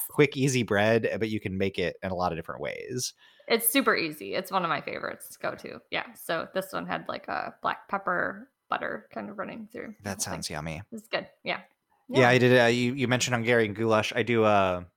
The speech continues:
Speaker 1: a spin on a stroganoff,
Speaker 2: Mm.
Speaker 1: uh, where I use tomato paste.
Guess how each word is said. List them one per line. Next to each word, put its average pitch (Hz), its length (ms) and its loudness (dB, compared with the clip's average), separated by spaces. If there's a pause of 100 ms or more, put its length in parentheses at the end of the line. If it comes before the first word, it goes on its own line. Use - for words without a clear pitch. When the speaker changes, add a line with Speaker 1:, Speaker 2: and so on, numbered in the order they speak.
(680)
Speaker 1:
a 107 80 0
spin 113 720 4
on 95 640 4 (340)
a 92 300 4
stroganoff, - 800 2 (480)
Speaker 2:
Mm. 110 60 0
Speaker 1:
uh, 95 320 4
where 101 200 4
I 98 60 4
use 92 580 0
tomato 113 340 4
paste. - 520 -6